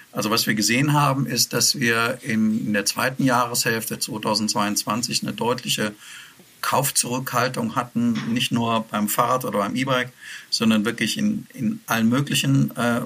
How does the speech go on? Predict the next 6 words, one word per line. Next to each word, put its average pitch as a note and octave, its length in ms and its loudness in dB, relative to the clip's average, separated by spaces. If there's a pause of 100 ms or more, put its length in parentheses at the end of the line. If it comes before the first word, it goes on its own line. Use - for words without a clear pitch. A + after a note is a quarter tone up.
(100)
Produktsegmenten, B2 1160 0
äh, A#2 380 0
beim, A2 300 2
beim A2 200 0
Verbraucher. A2 640 0 (500)
Äh, G#2+ 220 2